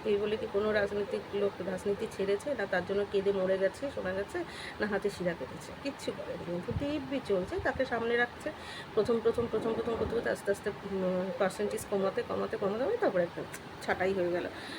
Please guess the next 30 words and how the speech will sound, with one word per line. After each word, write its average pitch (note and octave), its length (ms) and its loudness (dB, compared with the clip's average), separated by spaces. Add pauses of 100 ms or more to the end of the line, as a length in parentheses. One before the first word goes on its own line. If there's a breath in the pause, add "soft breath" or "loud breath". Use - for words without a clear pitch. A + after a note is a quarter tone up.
(100)
মানে E4+ 180 8 (120)
কাটছাঁট - 400 4
হয়ে - 100 -2
গেল, B3 240 0
তার C4 160 6
জায়গায় A3 220 8
আরেকজন G#3 340 2
এসে G#3 200 -4
গেল। C#4 140 -6 (120)
কেউ A#3 260 6
কারোর G3+ 280 2
জন্য C4+ 160 4 (160)
থাকে F#3+ 220 -4
না, F#3 180 -4
বুঝতে - 240 -4
পেরেছো? F4+ 260 0
বাড়ির F3 300 4
লোকই G3+ 200 0
থাকে D4 260 0
না, F#4 300 4
তো - 80 6 (440 loud breath)
এক, F#3+ 220 2 (120)
উম, F#3+ 340 4
কালিগের G3 440 8
জন্য G3 180 6
আরেক F3+ 140 4 (120)
কালিগ F#3+ 180 2 (100)
থাকবে, G#3+ 280 4
রাজনীতিতে F3 560 0
হারগিজ F#3+ 440 2